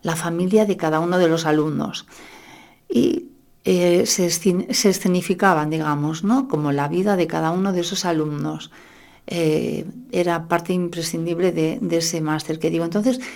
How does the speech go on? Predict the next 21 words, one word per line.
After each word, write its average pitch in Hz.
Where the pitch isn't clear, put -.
teníamos 214
que 226
escribir 185
una 190
narrativa 165
a 185
cada 170
uno 190
de, 170
de 165
esos 180
alumnos. 175
Era 202
un, 196
un 196
grupo 190
tan 170
vinculado, 170
tan 165
bien 180
avenido, 175